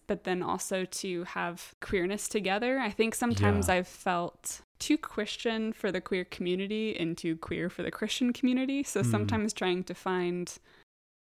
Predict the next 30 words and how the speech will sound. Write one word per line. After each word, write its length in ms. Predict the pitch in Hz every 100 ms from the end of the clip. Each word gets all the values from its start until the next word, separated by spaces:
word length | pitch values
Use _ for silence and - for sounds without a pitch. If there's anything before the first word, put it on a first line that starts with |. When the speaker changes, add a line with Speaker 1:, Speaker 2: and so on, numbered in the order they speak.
| -
Speaker 1:
a 80 | 190
community 340 | - 196 180 175
that 160 | -
shares 340 | - 175 175 -
both 480 | - 180 190 -
is 200 | 175 190
rare 340 | 196 196 226 247
but 180 | 196 -
precious. 540 | 202 202 247 247 -
And 140 | 170 175
so 160 | 170
having 360 | 180 233 226 202
an 60 |
affirming 440 | 180 - 185 175 170
church 360 | - 170 -
that 220 | - 165 -
kind 220 | 190 175
of 160 | 170
gathers 600 | 170 175 175 170 165 - - - - -
<laughs> 360 | - - - -
that 320 | 202 190 -
niche 440 | 196 190 185 - -
i-, 40 |
is 320 | 170 156 170
refreshing. 540 | 170 - 185 - - 220 _ _ _ -
Speaker 2:
What 160 | 131
would 160 | 120 110
you 120 | 113
say 320 | - 123 117
to 480 | 113 - 120 123 143